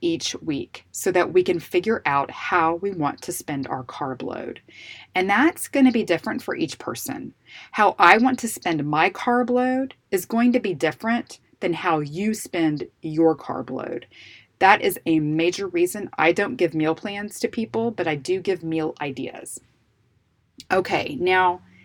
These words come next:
in an ideal world, we would all be living in real food carb mode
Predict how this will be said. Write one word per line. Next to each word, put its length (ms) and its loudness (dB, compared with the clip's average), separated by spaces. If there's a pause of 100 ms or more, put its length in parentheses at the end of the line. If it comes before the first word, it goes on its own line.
(420)
in 120 2
an 160 4
ideal 560 6
world, 680 2 (320)
we 160 0
would 340 0
all 360 6
be 220 -2
living 380 4
in 220 -4
real 280 4
food 320 2
carb 360 -2
mode 360 -2